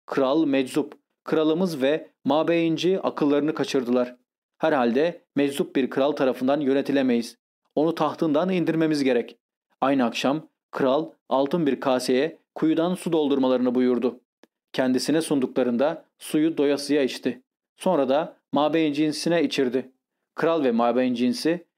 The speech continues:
tekrar akıllarına kavuştuklarında o virani kentinde büyük şenlikler vardı. Emel. Üç adam bir meyhane masasının etrafında buluştu. Biri dokumacı, öbürü doğramacı, üçüncüsü de mezarcıydı.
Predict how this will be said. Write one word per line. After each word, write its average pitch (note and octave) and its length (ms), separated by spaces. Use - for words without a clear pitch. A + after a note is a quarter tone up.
tekrar D#3 520
akıllarına C#3 540
kavuştuklarında C3+ 920
o D#3 160
virani E3+ 480
kentinde C3 760
büyük D#3+ 200
şenlikler B2 500
vardı. A#2 400
Emel. A#2+ 400
Üç G3 180
adam C#3 520
bir D#3+ 120
meyhane D3 440
masasının C#3 500
etrafında B2+ 600
buluştu. A#2 460
Biri C#3+ 240
dokumacı, B2+ 640
öbürü C#3 320
doğramacı, B2 680
üçüncüsü D#3+ 500
de F3+ 260
mezarcıydı. B2+ 800